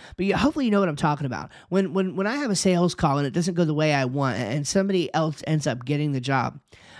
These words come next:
I legitimately feel bad for that client because they're not experiencing the level of service that I know we're going to provide. And even if I don't know a lot about who else they chose, I mean, they might have a great experience with them too. I've just heard too many horror stories to be able to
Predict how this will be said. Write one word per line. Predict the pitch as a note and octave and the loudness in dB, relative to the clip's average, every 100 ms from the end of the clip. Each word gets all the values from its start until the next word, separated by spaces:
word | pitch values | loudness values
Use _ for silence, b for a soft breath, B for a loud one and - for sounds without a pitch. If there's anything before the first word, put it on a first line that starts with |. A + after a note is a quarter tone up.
| B | B
I | A3+ | 0
legitimately | B3+ A3+ C#3 F#3 G3 G3 D#3+ F3 | 2 0 2 -2 -2 -6 -6 -8
feel | E3+ D3 | -6 -4
bad | C3 C#3+ D3+ | 2 2 2
for | C#3 D3 | 0 -2
that | D3 - | -4 -4
client | D#3 C#3+ F#3+ - _ _ _ - B B - | -4 -2 -4 -6 _ _ _ -20 B B 0
because | - G3 | 2 2
they're | E3 D#3+ | 4 2
not | E3 F3+ | 2 2
experiencing | A#3 - E3 E3 F3 - C#3 | -4 -6 -4 -2 -4 -2 -2
the | C3+ | 0
level | C#3 C#3+ C#3 | 2 2 0
of | C3 | -2
service | - D3 C3 C3+ | 0 0 0 -4
that | - | -2
I | C#3+ | -2
know | D3+ D3+ D3+ | 0 0 2
we're | D#3 | 0
going | D3 D3+ | 0 -2
to | C3 | -4
provide. | C#3 B2 B2+ D3+ A3 B B B | -4 0 2 2 0 B B B
And | - | -8
even | G#3+ D#4+ G4 | -4 -4 -2
if | A#3 | 2
I | G#3 | 2
don't | D#3 | 2
know | D3+ F3 | 4 4
a | F3 | 4
lot | D#3+ | 2
about | F3+ D#3+ C#3 | 2 2 4
who | D3 | 2
else | C#3+ D#3+ | 2 -2
they | D#3 | -2
chose, | C#3+ D3 D3+ | 2 2 2
I | D#3 | 2
mean, | D#3 | 2
they | D3+ | 2
might | D#3 | 2
have | D#3 D#3 | 4 4
a | |
great | D3+ D3+ | 2 2
experience | D3+ D3+ D#3 D#3+ D3 | 0 -2 0 0 0
with | C#3+ | -2
them | D#3 | -2
too. | D3 D3+ F#3 - B B G3 | 0 2 0 -2 B B -2
I've | |
just | G3+ G3+ | -2 -2
heard | G#3 E3+ | -2 0
too | A3 | 0
many | G3+ E3+ | 0 0
horror | D#3+ F3+ D#3+ | 4 4 4
stories | C3+ C#3 A#2 A#2 A#2 | -2 -4 -4 -6 -6
to | C#3+ | -2
be | D3 | 0
able | C#3+ C3+ C#3 | 0 -2 -4
to | D3 C3+ | -2 -2